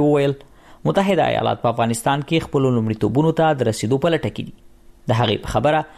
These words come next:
له ترهګرۍ سره مبارزه، بشري حقونو ته درناوی او په خوندي توګه د امریکایي او د هغوی د افغان متحدانو وتل د اوس لپاره هغه لومړیتوبونه دي چې امریکا یې د پوره کېدو لپاره ژمنه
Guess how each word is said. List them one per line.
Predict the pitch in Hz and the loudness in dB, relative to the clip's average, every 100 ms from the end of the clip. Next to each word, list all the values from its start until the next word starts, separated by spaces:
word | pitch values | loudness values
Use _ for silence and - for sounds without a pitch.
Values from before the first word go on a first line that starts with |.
| - - | -20 -4
له | 139 147 | -2 0
ترهګرۍ | 135 131 151 160 156 | 0 0 0 0 0
سره | 131 | 0
مبارزه، | 117 113 110 117 139 143 - - - 139 | 0 0 0 2 0 0 -10 -14 -4 -2
بشري | 143 170 170 | 0 0 0
حقونو | 139 143 135 | 0 0 0
ته | 135 110 | 0 0
درناوی | 113 107 117 131 | 0 2 2 0
او | 127 - 123 127 | -2 -8 -4 -2
په | 151 | -2
خوندي | - 170 196 185 | -2 0 0 2
توګه | 165 165 147 | 2 2 2
د | 131 | 0
امریکایي | 120 117 113 147 156 | 0 0 0 2 2
او | 143 | 2
د | 123 | 0
هغوی | 120 147 143 | 0 0 0
د | 151 | 0
افغان | 180 135 | 0 0
متحدانو | 117 - 113 110 110 | -2 -2 -2 0 0
وتل | 107 131 101 - - - - 113 | 0 -2 -2 -10 -20 -20 -6 -2
د | 117 | 0
اوس | 139 127 | 2 0
لپاره | 117 123 110 | 0 0 0
هغه | 113 113 | 0 0
لومړیتوبونه | 110 104 92 120 151 | 0 -2 0 0 0
دي | 139 - | -2 -2
چې | 135 - - - 123 | -4 -4 -12 -2 0
امریکا | 151 165 190 156 | 0 2 2 2
یې | 123 | 0
د | 151 | -2
پوره | 123 110 - | 0 -2 -2
کېدو | 110 113 | 0 2
لپاره | 120 139 151 | 2 2 2
ژمنه | 165 135 | 0 0